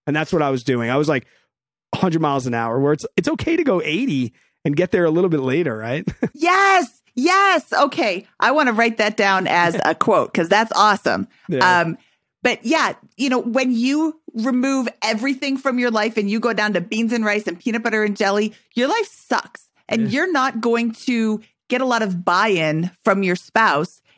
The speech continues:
Speaker 2: especially if they are not, like, jumping in with both feet. "Oh, you wanna go down to beans and rice? Yes, that'll be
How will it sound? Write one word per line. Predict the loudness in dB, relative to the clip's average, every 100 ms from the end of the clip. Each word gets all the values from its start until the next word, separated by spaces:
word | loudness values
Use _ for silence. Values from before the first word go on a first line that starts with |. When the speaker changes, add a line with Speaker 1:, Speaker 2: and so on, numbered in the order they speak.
| -6
Speaker 2:
especially | -6 -2 -2 -2 -4 -4 -2
if | -4 -4
they | -4 -2 -2 -2
are | 0 0 0 -4 _ _ _
not, | -2 2 4 2 -2 -12 _
like, | -2 -2 -4
jumping | -2 -2 0 -2
in | -2
with | -2 0
both | -2 -2
feet. | -4 -2 -2 -4 -12 -2
"Oh, | 0 2
you | 0 0
wanna | 0 0
go | 0
down | 0 0
to | -2
beans | -2 -2 -2
and | -4
rice? | -2 -2 -4 -10 -8
Yes, | -6 -6 -4
that'll | -4 -2
be | -4